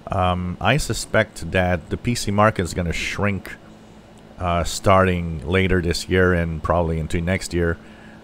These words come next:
That will have probably, uh,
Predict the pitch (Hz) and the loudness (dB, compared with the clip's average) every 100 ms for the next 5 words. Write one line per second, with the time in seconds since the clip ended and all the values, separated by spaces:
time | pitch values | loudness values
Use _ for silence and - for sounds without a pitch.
0 | - - - 143 175 - - - - - | -20 -4 2 2 0 -12 -20 -20 -16 -2
1 | 104 95 101 101 95 - - - - - | -2 0 2 2 -2 -8 -18 -20 -20 -12
2 | - 107 123 175 92 85 82 80 73 | -4 4 4 4 0 0 -2 -2 -2